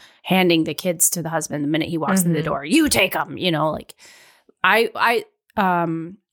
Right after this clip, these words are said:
Speaker 1: I think from what I could gather, <laughs> you were talking about having moments during the day where you, you, that's when you would intentionally go
Speaker 2: Yeah.
Speaker 1: around and do things. And I d-, I would do something similar. It was like, usually the after breakfast wasn't, it was just too blurry.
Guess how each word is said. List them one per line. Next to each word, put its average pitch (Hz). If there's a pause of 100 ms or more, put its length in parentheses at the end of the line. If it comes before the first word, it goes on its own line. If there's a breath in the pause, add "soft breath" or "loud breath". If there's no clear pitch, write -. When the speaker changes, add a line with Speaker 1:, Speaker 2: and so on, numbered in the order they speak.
(100)
Speaker 1:
I 190
think 202 (220)
from 196
what 185
I 196
could 214
gather, 220 (140)
<laughs> 330
you 302
were 294
talking 269
about 220
having 208
moments 190
during 175
the 175
day 170
where 175
you, 170 (400)
you, 180
that's -
when 170
you 165
would 151
intentionally 160
go 214
Speaker 2:
Yeah. 175
Speaker 1:
around -
and 156
do 165
things. 139
And 165 (1080 loud breath)
I 202
d-, 196
I 196
would 196
do 190
something 170
similar. 175
It -
was -
like, 185
usually 233
the 202
after 185
breakfast 160
wasn't, 160 (300)
it 185
was 165
just -
too 170
blurry. 147